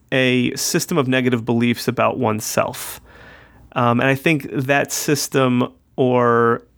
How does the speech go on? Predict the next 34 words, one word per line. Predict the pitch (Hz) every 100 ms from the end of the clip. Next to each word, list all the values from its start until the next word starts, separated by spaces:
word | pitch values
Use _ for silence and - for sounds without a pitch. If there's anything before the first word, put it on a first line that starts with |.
| _ _ -
um, | 123 120
those | 127 127
core | 131 - 151
beliefs, | 131 127 123 117 -
as | 123 123
sometimes | 127 127 120
I | 117
refer | 113 - 117
to | 113
them, | 110 107 117 - - - -
uh, | - 123
about | 131 135 127
oneself | 135 123 117 - 123 120 120 -
can | - 127 123
really | 135 135 131 131 123 123 120 - - 139
set | - 135
the | 139
course | - - 131 127 -
for | - 127 120
a | 127 120 120 123 - - - -
more | 143 139
generalized, | 131 120 - 131 127 127 123 120 117 117 117 120 117 - - -
uh, | 123 113
lack | 131 123 123 -
of | 120
confidence | - 117 117 120 113 110 110
that | 117
a |
man | 113 113 113
can | 120
experience | 113 - - 117 110 104 -
in | 113
this | 110
realm. | 107 104 -